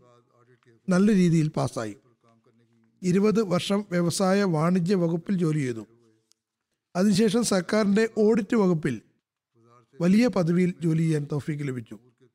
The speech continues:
ആയിരത്തി തൊള്ളായിരത്തി തൊണ്ണൂറ്റിയഞ്ചിൽ റിട്ടയർമെന്റിന് ശേഷം മതകാര്യ മന്ത്രാലയത്തിൽ ഇസ്ലാമിക വിഭാഗം സദറായി ഓഫർ വന്നിരുന്നു. ചില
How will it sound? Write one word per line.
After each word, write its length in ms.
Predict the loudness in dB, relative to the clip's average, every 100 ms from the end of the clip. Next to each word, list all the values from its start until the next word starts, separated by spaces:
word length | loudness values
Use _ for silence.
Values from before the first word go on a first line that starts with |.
| _ _ _ _ -6
ആയിരത്തി 340 | -2 0 0
തൊള്ളായിരത്തി 460 | 0 0 0 0 -2 0
തൊണ്ണൂറ്റിയഞ്ചിൽ 760 | 0 0 0 0 0 0 -2 -6 -8
റിട്ടയർമെന്റിന് 580 | -4 -2 0 0 0 -2
ശേഷം 320 | -2 -4 -4 -6 -6
മതകാര്യ 460 | -4 -2 0 0
മന്ത്രാലയത്തിൽ 640 | -2 -2 -2 0 -2 -2 -6 -8 _ _ _ _ _ _ _ _ -8
ഇസ്ലാമിക 520 | -6 -2 0 0 0
വിഭാഗം 420 | 0 2 0 0 -2
സദറായി 560 | -2 -2 0 0 2
ഓഫർ 300 | 0 -2 -2
വന്നിരുന്നു. 460 | -2 -2 -6 -10 -14 -20 _ _ _ _ _ _ _ _ _ _ _
ചില 120 | -2